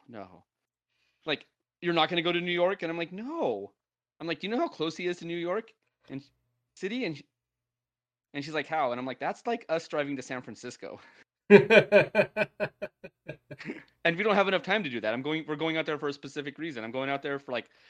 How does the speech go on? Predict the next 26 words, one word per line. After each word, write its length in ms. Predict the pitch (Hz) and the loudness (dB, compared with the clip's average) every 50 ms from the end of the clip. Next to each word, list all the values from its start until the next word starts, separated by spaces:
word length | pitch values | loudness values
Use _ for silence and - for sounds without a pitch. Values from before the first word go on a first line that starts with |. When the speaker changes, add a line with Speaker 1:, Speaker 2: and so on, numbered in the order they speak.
| _ _ - | _ _ -2
Speaker 1:
one 200 | 127 143 156 165 | 2 2 2 4
day 320 | 156 156 147 143 147 151 151 | 4 4 4 4 2 2 0
to, 100 | 151 147 | -4 -2
like, 160 | 135 123 - | -4 -4 -4
hang 200 | - 139 139 131 | -4 -6 -2 -2
out 140 | 127 135 131 | -2 -2 -2
and 100 | 135 131 | -4 -4
maybe 200 | 131 131 127 127 | -4 -4 -4 -2
go 100 | 135 135 | -2 -2
to, 80 | 131 127 | -2 -2
like, 220 | 127 120 - - _ _ - | -6 -6 -10 -14 _ _ -12
a 80 | 117 110 117 _ _ | -12 -12 -12 _ _
brewery, 380 | - 123 123 127 131 135 143 147 | -14 -10 -8 -8 -8 -8 -8 -10
a 20 | |
couple 220 | 143 - 156 143 131 | -10 -10 -12 -12 -12
bre-, 160 | 131 135 135 - - | -12 -12 -12 -12 -12
breweries 340 | - 139 147 147 147 143 139 | -8 -8 -6 -6 -6 -6 -8
or 60 | 135 | -8
distilleries. 720 | 113 123 - - 151 151 131 113 107 104 120 127 - - - _ _ - | -10 -10 -6 -4 -4 -4 -2 -4 -6 -8 -10 -12 -14 -20 -20 _ _ -18
Speaker 2:
Yeah. 120 | - - - _ _ _ _ _ _ _ _ _ _ _ _ - | -18 -18 -18 _ _ _ _ _ _ _ _ _ _ _ _ -8
Speaker 1:
And 80 | 143 147 | -4 -2
then 120 | 156 160 | -2 -2
we're 80 | 160 147 | 0 0
gonna 140 | 156 151 | 0 0
go 240 | 139 151 147 151 147 | 0 0 -2 -2 -2
watch 440 | 139 139 147 143 135 - - - | -2 -2 -2 -2 -2 -6 -12 -12